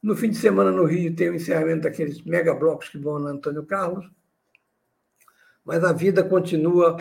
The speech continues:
a partir de amanhã. Cada vez mais as pessoas, tirando o comércio, não abrem às quartas-feiras, não vão trabalhar quarta-feira, mas quinta-feira se mostra normal. E o normal no Brasil, infelizmente, tem sido as chuvas.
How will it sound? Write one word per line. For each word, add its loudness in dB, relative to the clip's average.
a -8
partir -4
de 2
amanhã. 0
Cada 2
vez 2
mais 2
as 0
pessoas, -2
tirando 2
o -4
comércio, -2
não -2
abrem 2
às -10
quartas-feiras, -6
não -16
vão -4
trabalhar -6
quarta-feira, -8
mas -8
quinta-feira -2
se -10
mostra -6
normal. -6
E -4
o 2
normal 4
no 4
Brasil, 0
infelizmente, -2
tem -2
sido -4
as 0
chuvas. -8